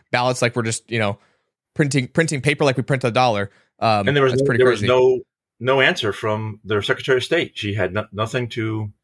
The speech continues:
Speaker 2: to offer. Instead of, you would, you would hope someone, uh, in a, a capacity like that would immediately say,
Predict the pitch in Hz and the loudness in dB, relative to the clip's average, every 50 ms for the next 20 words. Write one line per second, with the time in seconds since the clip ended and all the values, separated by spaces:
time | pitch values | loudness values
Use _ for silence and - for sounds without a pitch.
0 | _ _ _ - 120 117 - - 139 185 190 - 98 95 98 202 - 104 104 98 | _ _ _ -8 -6 -4 0 0 0 0 0 0 2 2 2 2 0 -4 -6 -4
1 | - - 123 127 123 117 107 98 87 - _ _ _ _ _ _ _ _ _ _ | -2 2 2 4 4 4 0 0 -4 -8 _ _ _ _ _ _ _ _ _ _
2 | _ _ _ - 104 123 123 120 - 123 120 117 98 104 123 156 175 160 - - | _ _ _ -2 2 2 2 2 2 2 2 2 2 0 0 -2 -2 -2 -4 -4
3 | 131 117 120 117 107 101 101 104 - _ _ _ _ - 98 95 95 92 - - | -4 -2 0 0 0 0 -2 -4 -10 _ _ _ _ -2 0 0 0 0 0 -2
4 | 107 104 98 95 92 92 - - - - 113 - - - 143 180 185 - - 98 | -2 -2 -2 -2 -2 -2 -4 -6 -12 -12 -10 -6 -2 0 0 0 0 -2 -2 -2
5 | 95 85 - - 92 98 98 - 98 98 95 95 98 117 131 131 101 98 95 92 | -2 -2 0 0 0 0 0 0 0 0 0 0 0 0 0 2 2 0 0 0
6 | - - 104 90 92 95 90 | 0 -2 0 0 0 -2 -4